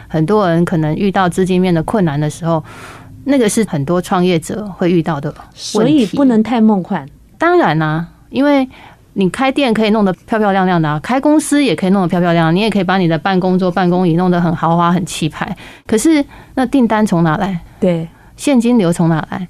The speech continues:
Speaker 1: 甚至是人才从哪里来？
Speaker 2: 是。
Speaker 1: 我觉得这个都是要去考量的。
Speaker 2: OK，那接下来我要跟你进行一个快问快答。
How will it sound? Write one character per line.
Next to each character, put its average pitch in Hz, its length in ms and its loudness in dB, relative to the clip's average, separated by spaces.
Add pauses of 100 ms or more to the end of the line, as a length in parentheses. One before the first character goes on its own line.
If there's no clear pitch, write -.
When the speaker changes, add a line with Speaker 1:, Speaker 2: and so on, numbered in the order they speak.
(160)
Speaker 1:
甚 254 160 0
至 240 100 2
是 240 200 0
人 175 180 2
才 170 220 0
从 165 180 0
哪 156 140 0
里 151 80 -4
来？ 180 240 -8
Speaker 2:
是。 165 500 -4
Speaker 1:
我 175 160 0
觉 208 80 -2
得 262 80 2
这 269 160 -2
个 226 100 2
都 214 160 0
是 214 260 0
要 208 140 0
去 185 340 0
考 139 260 -10
量 160 320 -2
的。 - 260 -8 (240)
Speaker 2:
OK， 160 480 -4 (280)
那 233 140 2
接 349 140 2
下 381 180 2
来 202 240 -2 (120)
我 180 100 0
要 220 120 2
跟 285 140 2
你 262 80 6
进 262 260 2
行 190 200 2
一 208 80 4
个 190 240 0
快 311 340 0 (180)
问 214 260 0
快 - 420 -6
答。 - 100 -10